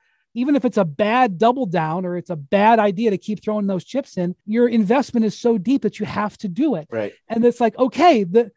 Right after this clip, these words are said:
Speaker 1: everybody was starting to show their <laughs> cards and it was working. And, and I mean, Ty was in, like,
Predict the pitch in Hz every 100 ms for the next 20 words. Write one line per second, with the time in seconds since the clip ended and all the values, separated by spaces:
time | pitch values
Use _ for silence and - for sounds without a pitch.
0 | - 277 302 302 233 277 277 - 277 269
1 | 269 - - - 240 - 233 262 208 -
2 | 262 302 262 208 220 320 330 302 233 214
3 | 208 _ 233 233 226 233 226 226 190 _
4 | 170 226 262 262 226 233 208 -